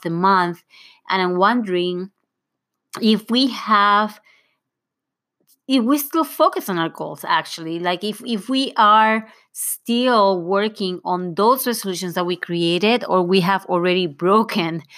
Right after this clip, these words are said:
our resolutions. And today I have some questions to ask you. Are you ready to manifest what you really want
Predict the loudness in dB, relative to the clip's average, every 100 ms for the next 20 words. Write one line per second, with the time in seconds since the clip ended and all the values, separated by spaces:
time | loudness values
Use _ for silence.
0 | -20 -8 0 0 0 -4 -6 -8 -8 -8
1 | -10 -12 -16 -20 _ _ _ -20 -20 -20
2 | -6 -4 -4 -4 -2 0 2 2 2 0
3 | 0 -4 -4 -4 -4 -4 -8 -8 -8 -8
4 | -10 -12 -14 -16 -20 _ _ -20 -20 _
5 | _ -2 0 2 2 2 2 2 0 -6
6 | -6 -4 -4 -8 -8 -2 -2 -2 -8 -18
7 | -12 -2 -2 -2 -6 -2 0 0 -2 -4
8 | -4 -2 -4 -2 -4 -4 -6 -12